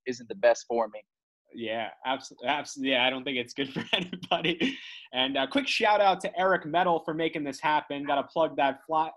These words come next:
Speaker 2: five-star flooring right there. Um, but,
Speaker 1: That's
Speaker 2: uh,
Speaker 1: my floor guy right there.
Speaker 2: That's my floor guy. So <laughs>
Speaker 1: <laughs>
Speaker 2: some free ads for Eric Metal.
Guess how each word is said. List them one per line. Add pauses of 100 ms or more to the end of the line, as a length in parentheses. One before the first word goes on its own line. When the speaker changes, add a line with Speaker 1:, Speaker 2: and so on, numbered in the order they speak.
Speaker 2:
five-star
flooring
right
there. (480)
Um,
but,
Speaker 1:
That's
Speaker 2:
uh,
Speaker 1:
my
floor
guy
right
there.
Speaker 2:
That's
my
floor
guy.
So (300)
<laughs>
Speaker 1:
<laughs>
Speaker 2:
some
free
ads
for
Eric
Metal.